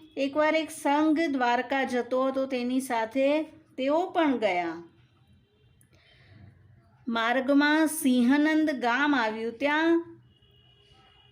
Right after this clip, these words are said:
માર્ગ ભૂલી ગયા અને સિંહનંદમાં એક ક્ષત્રિય શ્રી ગુસાઈજીનો સેવક હતો.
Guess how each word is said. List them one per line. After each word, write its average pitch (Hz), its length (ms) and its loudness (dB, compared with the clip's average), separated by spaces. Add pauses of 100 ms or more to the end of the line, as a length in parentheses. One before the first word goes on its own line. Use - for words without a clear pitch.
(300)
માર્ગ 262 500 2
ભૂલી 262 380 2
ગયા 247 360 2
અને 254 260 0
સિંહનંદમાં 302 840 2
એક 311 480 -2 (680)
ક્ષત્રિય 302 800 0
શ્રી 277 200 -6
ગુસાઈજીનો 269 760 0
સેવક 247 580 -2
હતો. 262 540 -2